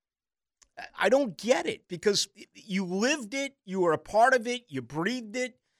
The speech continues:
you celebrated it. If you go back and take it away later, a lot of people have died since then. Many have passed on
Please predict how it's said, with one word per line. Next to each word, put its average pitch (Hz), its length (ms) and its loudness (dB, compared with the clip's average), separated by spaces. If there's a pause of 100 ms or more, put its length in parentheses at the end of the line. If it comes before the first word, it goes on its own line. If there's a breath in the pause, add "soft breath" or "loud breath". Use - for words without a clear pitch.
(220)
you 151 140 -2
celebrated 220 960 6
it. 208 260 0 (220)
If 160 140 -14
you 180 40 -10
go 208 140 0
back 269 320 0
and 214 100 -10
take 247 300 -6
it 226 80 -4
away 214 220 0
later, 220 180 0
a 165 60 -10
lot 214 120 0
of 226 60 -2
people 233 260 -8
have 180 160 -8
died 190 440 0
since 131 340 0
then. 104 260 -4
Many 214 280 -2
have 170 160 -4
passed 131 400 -4
on 95 220 -10